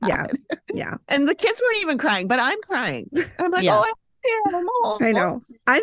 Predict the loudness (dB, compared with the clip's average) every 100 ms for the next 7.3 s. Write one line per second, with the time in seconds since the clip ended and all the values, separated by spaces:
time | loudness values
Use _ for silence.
0 | 4 6 6 4 2 0 0 0 0 -2
1 | -2 -2 0 0 0 2 4 4 4 4
2 | 4 2 2 2 2 2 4 2 4 2
3 | 0 -2 0 2 2 0 2 2 2 0
4 | -2 -6 -6 -6 -12 -4 2 4 6 6
5 | 2 0 0 2 4 4 2 2 0 -2
6 | 0 4 4 4 -2 -4 -8 _ -6 -6
7 | -2 0 0